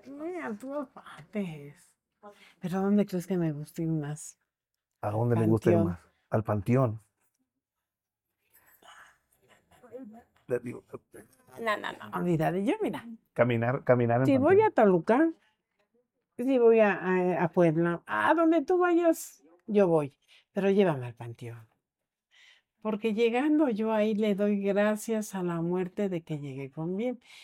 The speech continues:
Speaker 1: Y me meto al panteón. Ay, qué bonito.
Speaker 2: Es un espacio que usted considera donde puede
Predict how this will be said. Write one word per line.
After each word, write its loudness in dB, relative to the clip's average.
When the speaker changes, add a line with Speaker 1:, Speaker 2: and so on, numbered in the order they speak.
Speaker 1:
Y 2
me 4
meto 2
al 4
panteón. -2
Ay, -4
qué -16
bonito. -8
Speaker 2:
Es -6
un -2
espacio -2
que -10
usted -6
considera -2
donde -4
puede -4